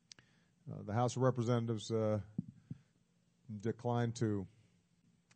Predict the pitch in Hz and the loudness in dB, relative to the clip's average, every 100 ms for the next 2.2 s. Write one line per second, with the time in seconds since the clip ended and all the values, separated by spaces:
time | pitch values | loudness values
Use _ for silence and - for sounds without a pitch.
0 | - 127 123 107 - 123 92 151 127 117 | -4 0 2 0 0 0 4 4 4 2
1 | 110 113 107 127 117 113 110 98 87 107 | 2 4 4 2 0 0 0 0 -2 0
2 | 104 | 2